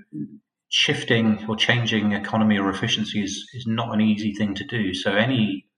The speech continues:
improvement that you can get there would, um, would be useful. I mean, with, with endurance runners, if they train for, for many years, you know, we,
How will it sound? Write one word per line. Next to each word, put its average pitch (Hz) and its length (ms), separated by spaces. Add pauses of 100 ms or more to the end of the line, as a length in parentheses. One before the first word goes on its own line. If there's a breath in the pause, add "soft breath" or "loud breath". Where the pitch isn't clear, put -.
(100)
improvement 101 500
that 113 80
you 101 120
can 101 160
get 101 280
there 98 160
would, 98 220 (140)
um, 95 240 (560 loud breath)
would 104 120
be 98 100
useful. 95 520 (240 loud breath)
I 104 60
mean, 104 260 (180)
with, 156 240 (380)
with 113 260 (320)
endurance 110 800 (140)
runners, 95 500 (440)
if 110 180
they 95 100
train 98 360
for, 92 320 (260)
for 107 60
many 98 240
years, 92 420 (220)
you 104 80
know, 92 100
we, 98 180